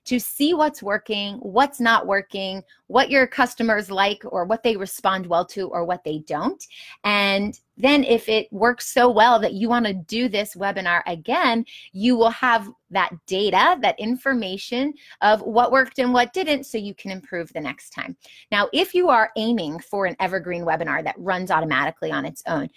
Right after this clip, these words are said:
the only way you do that is by running a webinar, let's say once a week, for months and months and months until it gets so good that you can say that whole webinar in your sleep and you are ready to go.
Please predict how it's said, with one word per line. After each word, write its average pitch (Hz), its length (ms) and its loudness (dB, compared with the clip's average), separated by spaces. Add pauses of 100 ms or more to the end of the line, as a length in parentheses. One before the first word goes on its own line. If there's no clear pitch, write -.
(180)
the 233 120 -2
only 330 300 4
way 247 120 6
you 226 160 0
do 165 220 -8
that 311 340 2
is 202 200 -4
by 180 160 0
running 190 400 0
a 180 120 -2
webinar, 170 440 2
let's 175 200 -2
say 170 200 -6
once 190 340 2
a 269 80 2
week, 202 380 -4 (280)
for 175 220 -2
months 247 400 2
and 247 100 6
months 202 240 -2
and 185 100 -8
months 170 380 -4
until 196 240 -2
it 196 100 -2
gets - 240 -4
so 220 600 2
good 170 400 4
that 165 100 -4
you 185 140 -8
can 160 260 -10
say - 380 -2
that 285 180 4
whole 240 200 4
webinar 196 460 2
in 339 140 0
your 381 160 -4
sleep 214 480 -8 (320)
and 214 140 0
you 233 140 4
are 180 160 4
ready 202 320 0
to 233 80 0
go. 170 280 2